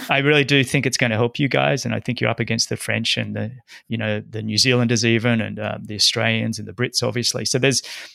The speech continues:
it really is an unknown. And I, I think, like you, I think it's one of the most exciting things ever to happen in the sport of triathlon. I'm absolutely jealous that it wasn't around in my era twenty years ago. <laughs> Um, I just think it's just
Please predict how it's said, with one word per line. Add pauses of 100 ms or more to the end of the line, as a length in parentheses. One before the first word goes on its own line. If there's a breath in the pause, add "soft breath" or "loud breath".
(160 loud breath)
it
really
is
an
unknown.
And
I,
I
think, (420 soft breath)
like
you,
I
think
it's
one
of
the
most
exciting
things
ever
to
happen
in
the
sport
of
triathlon. (300 loud breath)
I'm (160)
absolutely
jealous
that
it
wasn't
around
in
my
era
twenty
years
ago. (140)
<laughs>
Um,
I
just
think
it's
just